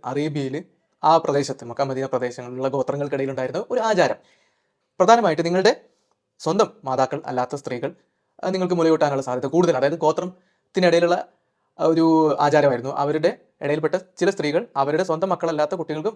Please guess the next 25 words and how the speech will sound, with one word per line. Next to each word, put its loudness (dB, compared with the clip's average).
മുലയൂട്ടുമായിരുന്നു. 0
മുഹമ്മദിനെ 2
തന്നെ -2
ഇതുപോലെ 0
മുലയൂട്ടിയതായിട്ടുള്ള 2
കഥയൊക്കെ 0
ഉണ്ട്. -4
ആ, -2
ഹാലിമ -2
എന്ന് -6
പറഞ്ഞൊരു -4
സ്ത്രീ -4
മുഹമ്മദിന് -2
മുല 0
കൊടുത്തായിട്ടൊക്കെ 2
കഥയുണ്ട്. -2
അപ്പോ -2
അങ്ങനെ 0
ഒരു 4
ആചാരം 2
അവിടെ 0
നിലനിന്നിരുന്നു. -6
ആ 2
സമ്പ്രദായത്തെക്കുറിച്ച് 6
പറയുകയാണെങ്കിൽ 2